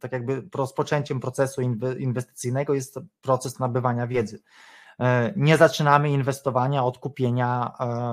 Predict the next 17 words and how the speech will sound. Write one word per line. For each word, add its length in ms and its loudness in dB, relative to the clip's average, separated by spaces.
akcji. 420 -6
Okej, 260 -4
usłyszałem, 600 -4
ktoś 220 -12
tam 340 -8
Szpakowicz 520 -6
powiedział 360 -6
w 60 -12
internecie, 600 -6
e, 640 0
Energy 380 2
Fuels, 640 -2
Uran 380 -2
czy, 220 -8
czy 180 -6
cokolwiek 480 -4
innego 420 2